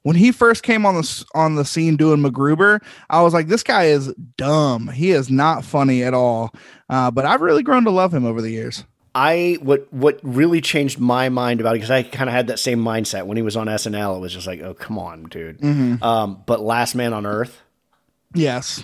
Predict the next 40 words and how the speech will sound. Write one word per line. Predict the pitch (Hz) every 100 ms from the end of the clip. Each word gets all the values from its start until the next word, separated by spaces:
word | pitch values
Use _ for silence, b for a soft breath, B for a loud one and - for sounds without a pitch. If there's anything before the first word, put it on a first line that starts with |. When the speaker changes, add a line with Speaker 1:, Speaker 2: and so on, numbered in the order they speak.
| - -
Speaker 1:
that's | 139 -
a |
very | 117 120
Speaker 2:
I, | 127
Speaker 1:
funny | 131 131
show. | - 123
Speaker 2:
I | 120 123
really | 117 104 104 117 117 107 101
enjoyed | 95 95 98 92
him | 101
on | 87 87
that. | 90 85 -
Speaker 1:
And | 190 208
Speaker 2:
And, | 208
Speaker 1:
the |
Speaker 2:
and | 196
Speaker 1:
MacGruber | 165 233 330 381
movie | 220 190 208 180 147
is | 127 131
very | 127 123 127 113 113
funny. | - - - -
Speaker 2:
I've | 135 135
heard | - - 165 151 104
that. | 85 65 - _ -
Speaker 1:
It's | 143
Speaker 2:
I've | -
Speaker 1:
very | 127 113
Speaker 2:
not, | -
Speaker 1:
funny. | 113
Speaker 2:
I've | 85
not | 110 120 117
watched, | 117 117
again, | 120 - 101
I | 92
don't | 104 113
watch | 110 117
enough | 120 120
comedies, | - 110 113 78 -
so | - 87 85
Speaker 1:
Yeah. | 131 123 117